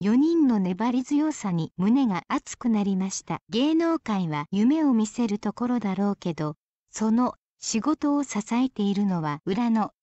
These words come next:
実務の人、自称かもしれないけれど、元側近の人にも愛されているのは、必死にやってきた四人の頑張りの結果でしょう。ちょっと辛口のところや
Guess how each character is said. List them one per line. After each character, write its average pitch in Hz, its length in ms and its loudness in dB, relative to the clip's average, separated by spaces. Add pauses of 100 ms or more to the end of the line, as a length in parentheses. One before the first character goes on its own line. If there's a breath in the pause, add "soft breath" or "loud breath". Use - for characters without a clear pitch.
(180)
実 - 260 -2
務 254 180 4
の 214 140 2
人、 - 340 -6 (140)
自 190 140 -4
称 262 220 -2
か 302 180 -4
も 220 140 2
し 156 200 -8
れ 202 120 0
な 233 160 0
い 262 80 0
け 269 180 -2
れ 208 140 0
ど、 160 220 -4 (200)
元 285 300 0
側 165 240 -6 (140)
近 269 260 2
の 277 80 4
人 269 300 -2
に 196 160 2
も 165 200 0
愛 262 180 0
さ 320 180 -4
れ 302 140 -2
て - 120 -6
い 208 140 0
る 208 120 -2
の 180 160 0
は、 151 200 -4 (320)
必 196 160 -4
死 - 260 -2
に 285 260 4
や 190 100 0
っ - 60 -8 (120)
て 247 120 -2
き - 100 -14
た 170 260 -8
四 175 220 -2
人 277 320 4
の 175 140 0
頑 233 320 0
張 247 100 0
り 247 140 2
の 247 200 2
結 - 300 -6
果 240 140 -4
で 208 160 -4
し - 180 -10
ょ 170 200 -4
う。 - 40 -14 (100)
ち - 120 -4
ょ - 40 0
っ - 20 -2 (200)
と 190 100 -2
辛 208 300 -2
口 - 320 -4
の 262 140 4
と 247 160 -4
こ 220 180 -2
ろ 202 80 0
や 156 220 -2